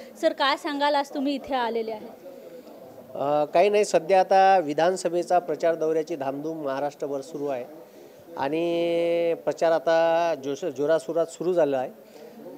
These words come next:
Speaker 2: याच्यात आता बऱ्याचशा ठिकाणी माझ्या सभा लागल्या. मी आता काही दिवसात पश्चिम महाराष्ट्राच्या दौऱ्यावर जाणार आहे, जिथं पुणे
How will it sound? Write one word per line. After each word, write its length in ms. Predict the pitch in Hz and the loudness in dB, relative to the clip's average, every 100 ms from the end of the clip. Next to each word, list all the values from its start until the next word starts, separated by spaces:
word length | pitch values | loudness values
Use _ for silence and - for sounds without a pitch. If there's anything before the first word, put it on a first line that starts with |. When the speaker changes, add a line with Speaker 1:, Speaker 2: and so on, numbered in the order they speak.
| 151 | -2
Speaker 2:
याच्यात 300 | 147 180 175 | 2 2 2
आता 540 | 170 170 170 170 170 165 | 0 2 4 4 2 0
बऱ्याचशा 380 | 143 160 - | 0 0 0
ठिकाणी 400 | 170 165 156 160 | -4 -2 -2 -2
माझ्या 320 | 160 139 143 156 | -2 -2 -2 -2
सभा 260 | 160 151 | -2 -2
लागल्या. 320 | 151 139 135 | -2 -2 -4
मी 140 | 135 139 | -4 -4
आता 380 | 135 143 139 143 | -2 -2 -2 -2
काही 220 | 135 139 | -4 -4
दिवसात 280 | 135 135 139 | -6 -6 -4
पश्चिम 360 | 143 131 147 | -6 -8 -8
महाराष्ट्राच्या 540 | 139 135 135 - 139 139 | -4 -4 -4 -6 -8 -6
दौऱ्यावर 340 | 127 131 135 | -6 -6 -6
जाणार 320 | 131 135 135 | -6 -6 -6
आहे, 280 | 123 120 117 | -6 -6 -8
जिथं 680 | 113 117 120 131 131 131 131 - - - - | -10 -14 -8 -4 -4 -4 -6 -10 -20 -16 -8
पुणे 540 | 147 143 131 127 123 | -4 -2 -2 -6 -10